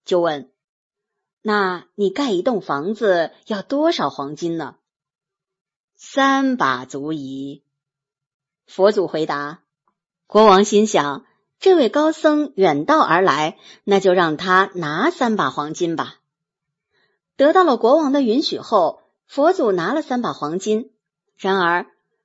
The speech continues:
他又像上次一样，刚刚转过身，就再次将黄金放回了原处，然后说：“还是还给你吧，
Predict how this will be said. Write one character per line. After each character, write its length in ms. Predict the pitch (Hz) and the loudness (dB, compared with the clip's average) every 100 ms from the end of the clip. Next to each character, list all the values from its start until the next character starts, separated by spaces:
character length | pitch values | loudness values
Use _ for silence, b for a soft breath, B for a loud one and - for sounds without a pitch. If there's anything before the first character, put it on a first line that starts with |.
| _ | _
他 160 | - 285 | -4 0
又 260 | 359 381 | 4 4
像 220 | 302 269 240 | 4 0 -2
上 240 | 254 208 | -2 -2
次 140 | 202 170 | -2 -4
一 100 | 156 | 0
样， 300 | 269 202 - _ _ _ _ | -2 -2 -10 _ _ _ _
刚 300 | - 359 359 | 2 4 4
刚 240 | 359 359 | 6 4
转 200 | 349 180 | 4 0
过 120 | 165 196 | 2 2
身， 320 | 240 240 262 b b b | 2 -2 -6 b b b
就 160 | - 285 | -2 -2
再 360 | 285 370 349 | 4 4 4
次 260 | 254 - 214 | 0 2 2
将 200 | 202 202 | 2 -2
黄 260 | 208 170 208 | 0 0 0
金 300 | 247 247 247 | 0 -2 -2
放 240 | 254 233 | 0 0
回 140 | 185 180 | 0 -2
了 80 | |
原 220 | 180 135 190 | -2 -4 -8
处， 300 | - 190 b b | -6 -8 b b
然 140 | - 165 | -12 -8
后 120 | 185 | -8
说 460 | - 175 175 - _ _ _ _ _ _ _ _ _ _ _ _ _ _ _ | -2 0 0 -4 _ _ _ _ _ _ _ _ _ _ _ _ _ _ _
：“还 260 | - 151 | -6 -4
是 460 | 160 180 165 156 147 | -4 -6 -4 -4 -8
还 460 | - 143 143 165 | -12 -14 -10 -6
给 180 | 220 220 | -2 -2
你 180 | 160 131 | -2 -6
吧， 380 | - 123 117 | -8 -16 -16